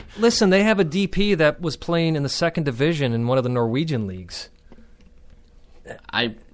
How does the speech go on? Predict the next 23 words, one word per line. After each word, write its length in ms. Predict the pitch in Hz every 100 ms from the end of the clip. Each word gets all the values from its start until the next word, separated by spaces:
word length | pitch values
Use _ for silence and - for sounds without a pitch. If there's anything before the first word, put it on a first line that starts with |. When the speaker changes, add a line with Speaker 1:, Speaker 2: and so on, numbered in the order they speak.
| - - -
Speaker 1:
Explain 380 | 185 - 185 214
that 200 | 214 254
to 80 | -
me. 240 | 143 104 -
Speaker 2:
I 380 | 110 123 127 107 107 98 - - - - -
<laughs> 760 | 240 220 453 - - - - -
exactly. 500 | 160 147 208 208 123
I 140 | 127
can't 400 | 143 208 214 113 -
<laughs> 40 |
because 340 | 147 - -
I 100 | 156
don't 140 | 147 156
understand 420 | 147 143 139 135
why 180 | 135 131
they're 140 | 127
worthy 320 | 120 123 120
of 80 | 110
a 60 | 110
D 160 | 107
P 200 | 107 120
title 320 | 113 95 98 101
and 180 | 98